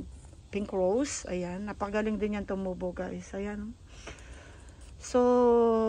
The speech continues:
ito mga, ano ito, ah, bronze, at saka may halo na siyang, ayan, oh. May halo siyang, um, ah, ang tawag doon, ah, California sunset.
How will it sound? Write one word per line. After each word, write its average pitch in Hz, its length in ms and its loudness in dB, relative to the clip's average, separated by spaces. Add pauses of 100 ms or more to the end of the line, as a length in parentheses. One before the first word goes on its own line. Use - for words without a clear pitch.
(520)
ito 214 220 0
mga, 202 280 2 (120)
ano 202 180 0
ito, 190 240 -2 (160)
ah, 185 240 -4
bronze, 208 560 2
at 185 160 -4
saka 185 300 -4
may 190 160 0
halo 190 340 0
na 185 140 0
siyang, 185 320 -4
ayan, 175 340 -2
oh. 175 40 -10 (680)
May 190 380 0
halo 185 400 2
siyang, 180 320 -2 (1700)
um, 175 560 -6 (1900)
ah, 202 720 -4 (100)
ang 208 140 -6
tawag 190 320 -2
doon, 240 320 0
ah, 190 560 -2 (840)
California 240 480 4
sunset. 196 560 0